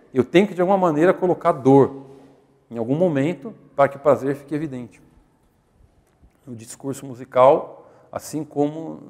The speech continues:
é, na vida. Então ele fala que tudo isso é um movimento, né? Lembrando que a música é movimento, né? Também a alma é movimento, assim, no, é, movimento de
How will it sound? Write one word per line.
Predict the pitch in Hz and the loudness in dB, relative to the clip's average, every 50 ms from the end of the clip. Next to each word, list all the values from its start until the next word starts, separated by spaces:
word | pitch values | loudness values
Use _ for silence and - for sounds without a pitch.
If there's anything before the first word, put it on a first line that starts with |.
| 123 | -12
é, | 123 123 | -10 -8
na | 120 123 135 | -6 -6 -6
vida. | 127 131 127 120 113 107 95 - _ _ _ _ _ _ _ _ _ _ _ _ _ _ _ _ _ _ _ _ _ _ _ _ _ _ _ _ _ _ _ _ _ _ _ _ _ _ _ _ _ _ _ _ _ _ _ _ _ | -6 -6 -8 -10 -10 -12 -16 -20 _ _ _ _ _ _ _ _ _ _ _ _ _ _ _ _ _ _ _ _ _ _ _ _ _ _ _ _ _ _ _ _ _ _ _ _ _ _ _ _ _ _ _ _ _ _ _ _ _
Então | 147 - - 175 185 | -20 -4 0 2 2
ele | 208 208 | 2 2
fala | 208 196 196 190 190 | 4 4 4 4 4
que | - - | 0 -8
tudo | 180 196 | -6 -6
isso | 208 202 - 240 | -6 -2 0 0
é | |
um | 233 | 2
movimento, | 214 233 233 269 247 214 190 180 147 - - - - - 127 | 4 2 2 4 2 2 2 0 -2 -4 -10 -18 -20 -20 -20
né? | 123 117 113 | -16 -12 -10
Lembrando | 117 123 123 113 127 139 147 | -8 -8 -6 -4 -4 -4 -2
que | - 139 | -4 -4
a | 123 | -2
música | 127 131 131 127 - - | -2 -2 -2 -2 -4 -8
é | 135 | -8
movimento, | 131 139 135 160 151 143 143 180 208 208 - 147 | -8 -6 -6 -6 -6 -4 -4 -4 -6 -6 -8 -6
né? | 135 143 - | -4 -4 -2
Também | - 151 131 120 127 139 | -2 -2 -2 -2 -2 0
a | 127 | 2
alma | 117 117 120 135 - - - 95 - - - | 4 4 4 4 2 0 -4 -10 -12 -16 -16
é | 120 | -14
movimento, | 113 113 113 113 156 165 151 147 170 196 196 - - 190 160 - _ _ | -14 -14 -12 -12 -12 -6 -4 -4 -4 -4 -6 -12 -20 -20 -20 -20 _ _
assim, | 127 - - - 147 139 139 | -20 -20 -18 -14 -12 -10 -8
no, | 135 131 139 - - - - - - - - 139 _ _ _ _ _ _ _ _ _ _ _ _ _ | -8 -8 -10 -10 -14 -20 -20 -20 -20 -20 -20 _ _ _ _ _ _ _ _ _ _ _ _ _ _
é, | - 110 | -14 -12
movimento | 107 113 147 156 160 175 160 151 139 123 104 - - 90 | -2 2 2 2 2 4 2 4 2 2 0 -2 -8 -10
de | 104 110 110 104 | -10 -8 -10 -10